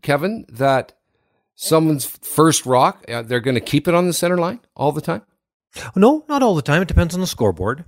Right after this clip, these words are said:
Speaker 2: If you need to steal, you will. If you're, you know, tied up or winning, you'll probably throw it in the house. So it's, it's a strategic ploy.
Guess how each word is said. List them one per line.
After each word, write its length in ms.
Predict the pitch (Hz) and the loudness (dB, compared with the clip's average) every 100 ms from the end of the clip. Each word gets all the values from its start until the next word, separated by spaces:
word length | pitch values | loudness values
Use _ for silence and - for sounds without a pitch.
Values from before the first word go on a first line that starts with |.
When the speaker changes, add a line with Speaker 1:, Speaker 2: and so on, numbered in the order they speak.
| _ | _
Speaker 2:
If 160 | 117 110 | -10 -2
you 100 | 120 | 0
need 320 | 117 135 117 | 2 0 0
to 60 | 107 | -2
steal, 440 | - 101 113 170 - | -2 -2 -2 -4 -6
you 140 | 113 | -4
will. 280 | 92 104 165 | 0 -2 -2
If 200 | 123 - | -6 -2
you're, 260 | 120 110 101 - - _ | 0 0 -2 -12 -20 _
you 80 | 143 | 0
know, 160 | 123 131 | 2 2
tied 320 | - 104 101 | 0 2 2
up 260 | 95 98 - | 0 -2 -4
or 100 | 85 | -6
winning, 360 | 101 107 95 | -2 -2 -2
you'll 100 | 95 | -2
probably 200 | - 101 | 2 0
throw 180 | - 104 | 2 -2
it 60 | 95 | -2
in 60 | |
the 80 | 87 | -4
house. 300 | 71 87 - | -4 -4 -4
So 120 | 139 | -2
it's, 300 | 147 190 160 | 0 0 0
it's 220 | 156 175 | -4 -4
a 220 | 147 120 95 | -2 -2 -4
strategic 680 | - 127 - 185 135 131 | -2 -2 0 -2 -2 -2
ploy. 380 | - 101 95 90 | 0 2 2 -2